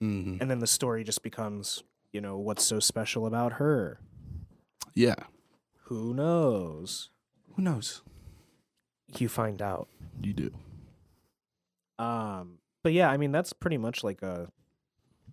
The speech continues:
Speaker 1: That's a good syn-, synopsis.
Speaker 2: spoiler-free, like,
Speaker 1: Yeah.
Speaker 2: synopsis of the setting and, like,
Speaker 1: Yeah.
Speaker 2: getting you into the world, I guess.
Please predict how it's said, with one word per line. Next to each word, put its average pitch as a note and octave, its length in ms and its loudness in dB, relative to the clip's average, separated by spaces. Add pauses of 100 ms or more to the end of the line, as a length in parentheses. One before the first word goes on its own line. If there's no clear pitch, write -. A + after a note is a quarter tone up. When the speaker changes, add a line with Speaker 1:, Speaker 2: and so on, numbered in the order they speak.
(120)
Speaker 1:
That's B2+ 160 -2
a A2 40 -2
good G#2 200 -2
syn-, G2+ 240 0
synopsis. C3+ 600 4
Speaker 2:
spoiler-free, B2+ 760 0
like, A2 140 4
Speaker 1:
Yeah. F#2 60 0
Speaker 2:
synopsis B2 600 0
of A#2 120 -8
the A#2 60 -4
setting A2+ 500 0
and, G#2+ 160 -4
like, F#2+ 420 -10 (120)
Speaker 1:
Yeah. F2 240 -2 (320)
Speaker 2:
getting A2 320 -2
you G#2+ 140 -4
into G#2 240 -8
the G2+ 120 -6
world, F#2 420 -6
I F#2 80 -6
guess. F2 480 -8